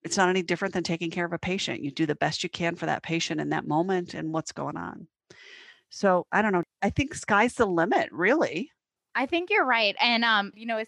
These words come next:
Speaker 2: far as understanding that there's so many, uh, so many diverse opportunities out there. And even if you don't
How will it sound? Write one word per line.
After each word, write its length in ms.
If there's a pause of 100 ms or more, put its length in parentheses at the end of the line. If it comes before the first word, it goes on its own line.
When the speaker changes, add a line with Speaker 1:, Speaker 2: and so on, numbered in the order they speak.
Speaker 2:
far 180
as 100 (380)
understanding 760
that 160
there's 220
so 440
many, 720
uh, 400
so 140
many 200
diverse 640 (100)
opportunities 880
out 300
there. 320
And 160
even 320
if 200
you 160 (160)
don't 460